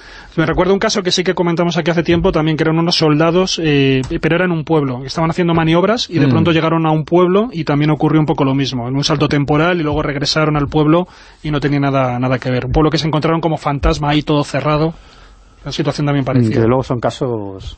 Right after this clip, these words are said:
Speaker 3: fascinantes.
Speaker 2: Un descubrimiento, una información, eh, más, eh, sobre una de las naves, eh, terrestres que se envió a Marte.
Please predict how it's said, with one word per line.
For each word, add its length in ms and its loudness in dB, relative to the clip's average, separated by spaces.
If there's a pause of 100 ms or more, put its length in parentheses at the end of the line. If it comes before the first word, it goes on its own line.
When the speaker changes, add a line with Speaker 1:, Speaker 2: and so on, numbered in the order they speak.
Speaker 3:
fascinantes. 800 -4 (500)
Speaker 2:
Un 200 4
descubrimiento, 720 2
una 180 2
información, 600 2
eh, 160 2
más, 380 -2
eh, 120 2
sobre 340 0
una 220 2
de 80 2
las 220 2
naves, 420 0
eh, 120 2
terrestres 580 0
que 160 0
se 140 0
envió 480 2
a 60 -2
Marte. 460 -4